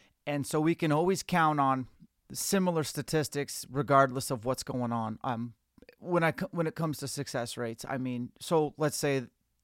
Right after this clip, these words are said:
truly success rates probably hover around five to ten percent, somewhere in there. What's going on with the other ninety percent? Like, it could be, I mean, I've been a ninety percenter,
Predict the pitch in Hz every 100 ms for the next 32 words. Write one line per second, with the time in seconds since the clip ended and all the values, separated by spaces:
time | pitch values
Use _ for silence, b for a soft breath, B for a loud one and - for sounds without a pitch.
0 | _ _ _ - 180 180 160 156 - -
1 | 151 143 143 139 - 139 139 151 127 139
2 | 139 156 143 139 143 147 - - 131 113
3 | 123 160 180 - - 170 160 - - 151
4 | 151 147 139 - 143 151 - - 160 151
5 | 135 143 143 143 147 175 - _ - 143
6 | 160 - 170 160 156 147 147 143 - 143
7 | 135 135 131 127 135 147 156 - 160 180
8 | 160 - - 143 - 156 - 175 135 160
9 | 151 147 139 127 123 180 170 202 156 131
10 | 135 131 - 135 143 127 143